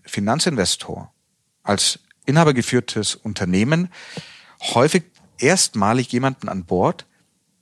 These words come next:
der ganz genau versteht, wie optimiere ich ein Unternehmen. Und da geht es nicht um personelle Einsparungen, sondern da geht es tatsächlich darum, äh, bessere Preise zu verhandeln, ähm, neue Kundengruppen zu erschließen,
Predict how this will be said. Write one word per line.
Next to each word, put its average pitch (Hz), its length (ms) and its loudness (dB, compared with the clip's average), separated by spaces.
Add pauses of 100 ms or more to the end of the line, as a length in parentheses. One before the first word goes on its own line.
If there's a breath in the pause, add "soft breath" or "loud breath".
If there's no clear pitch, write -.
(140)
der 107 180 4 (200)
ganz 143 260 0
genau 147 260 2
versteht, 127 420 -2
wie 120 120 -2
optimiere 151 640 -2
ich - 260 -4
ein - 80 -8
Unternehmen. 113 600 -2 (340 loud breath)
Und 127 80 -4
da 131 40 4
geht 170 160 4
es 151 120 4
nicht 151 200 -2
um 123 80 2
personelle 110 520 2
Einsparungen, 127 640 0
sondern 113 280 -2
da 113 80 2
geht 139 200 -4
es - 160 0
tatsächlich - 460 -6
darum, 127 300 -4 (1500 loud breath)
äh, 107 80 -6
bessere 120 360 2
Preise 90 340 -2
zu 92 100 -2
verhandeln, 87 520 -4
ähm, 95 340 -4 (320)
neue 127 360 4
Kundengruppen 120 680 -2
zu - 160 -4
erschließen, 82 640 -4